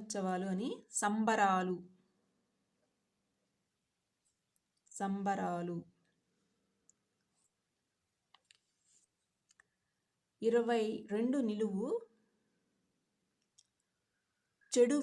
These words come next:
విషయానికి మద్దతు, వత్తాసు,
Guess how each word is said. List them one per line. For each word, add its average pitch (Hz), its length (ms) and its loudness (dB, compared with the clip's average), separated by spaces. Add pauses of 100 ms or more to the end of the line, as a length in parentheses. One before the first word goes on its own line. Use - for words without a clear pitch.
విషయానికి 233 720 2 (120)
మద్దతు, 220 520 0 (1600)
వత్తాసు, 202 680 0